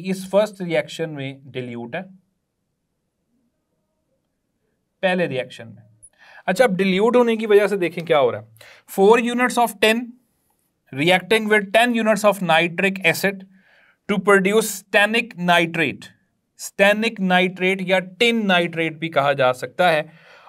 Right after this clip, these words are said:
और आप देखिए कि यहाँ से हमने प्रोड्यूस क्या कर लिया, स्टूडेंट्स, अमोनियम नाइट्रेट प्रोड्यूस किया है, अमोनियम नाइट्रेट। इसका मतलब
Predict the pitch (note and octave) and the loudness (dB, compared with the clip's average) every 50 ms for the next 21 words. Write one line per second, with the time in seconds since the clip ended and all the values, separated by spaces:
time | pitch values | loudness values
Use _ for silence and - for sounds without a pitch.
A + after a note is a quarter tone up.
0 | - - F#3+ G#3 G#3+ G#3 G#3+ A3+ G3 F3+ F#3+ F#3+ F#3+ G3 A3 G#3 F#3 F#3 F#3 G3+ | 0 4 6 6 8 6 6 4 4 2 -2 -2 -2 -4 -2 0 0 0 0 -2
1 | F#3+ F3+ F3 E3 F#3 G3+ F#3+ G3 G#3 G3+ F3+ E3+ F#3 F#3 F#3 F#3+ F3+ F3 E3 F3 | -4 -2 -2 0 0 -2 -2 -2 -4 -4 -2 -2 -4 -4 -2 -2 -2 0 0 -2
2 | F#3+ G#3 G3 F#3+ - G#3+ G#3 G3+ G3 G3+ F#3 F#3 F#3 F#3+ F#3 F#3+ F3+ F#3 - D3+ | -2 -2 -4 -2 2 2 2 4 4 2 0 2 0 0 0 -2 -2 -4 -8 -8
3 | D3+ D3+ D#3+ E3+ F3+ F#3+ F#3 F#3+ - - D3+ D3 D3 D3+ D#3+ E3 E3 E3 E3 E3+ | -6 -6 -4 -4 -4 -4 -6 -6 -8 -10 -10 -8 -8 -8 -8 -6 -6 -6 -6 -6
4 | F3+ F3+ E3 D#3 D3+ D3 C#3+ C#3 D3+ D#3+ D#3+ E3 E3 E3 D#3+ E3 E3 E3+ E3+ E3+ | -6 -6 -6 -4 -4 -2 0 0 0 0 -2 -4 -8 -8 -6 -6 -6 -6 -8 -8
5 | E3+ E3+ E3 D#3+ D#3 D3+ D3+ D#3 D3+ D#3 - D#3 D3+ D#3 D#3+ E3 E3 D3+ D3+ D#3 | -8 -8 -6 -6 -6 -6 -6 -8 -8 -12 -14 -10 -4 -2 0 0 0 0 -2 -2
6 | D#3+ D#3 D3 C3 A#2+ B2 C3 C3+ C#3 D3 D3+ D3+ D#3+ E3 D#3+ D#3 D3+ C#3+ C#3+ D3 | -2 -2 -2 -2 -4 -8 -8 -8 -10 -10 -10 -10 -10 -10 -10 -8 -6 -6 -6 -6
7 | D3 D3+ D#3 D#3+ E3+ E3 C#3+ C3+ C3+ C3 - E3 D#3 D#3 C#3+ C#3+ D#3 E3 F#3+ A#3 | -8 -10 -10 -8 -8 -8 -8 -10 -10 -6 -4 -4 -2 -4 -4 0 4 4 6 4
8 | B3 A#3+ - | 4 2 -2